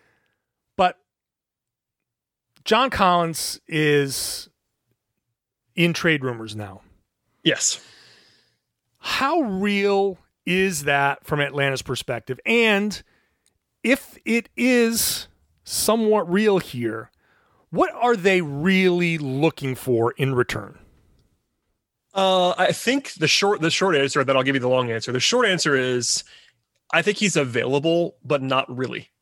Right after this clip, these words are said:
Speaker 2: if that makes sense.
Speaker 1: Yeah, yeah.
Speaker 2: I think, I think he's available in that they know that he might get a max offer this offseason. And I think the Hawks are not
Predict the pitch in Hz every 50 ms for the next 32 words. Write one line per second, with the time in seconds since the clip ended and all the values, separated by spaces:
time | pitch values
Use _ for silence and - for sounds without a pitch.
0 | _ _ - 139 123 - 131 - - - - - - - - - 175 165 240 220
1 | 185 202 165 180 - 214 202 185 - - - - - - - - - 175 165 240
2 | 247 - 247 247 208 226 202 170 170 165 156 143 131 120 123 120 120 123 - _
3 | _ _ _ _ _ _ _ _ _ _ _ _ 170 170 165 160 147 143 135 127
4 | 123 - - - - _ _ _ _ _ _ - 139 160 156 151 151 156 165 180
5 | 180 175 175 170 156 160 - _ - 135 147 131 160 180 190 196 196 185 156 147
6 | 170 170 156 147 143 143 143 - - 147 139 131 - 123 120 113 - 127 - -
7 | - 113 - - - 190 _ _ _ _ _ _ _ _ _ 156 143 139 139 135
8 | 143 156 - 175 165 - 156 143 156 147 - - 156 147 143 143 143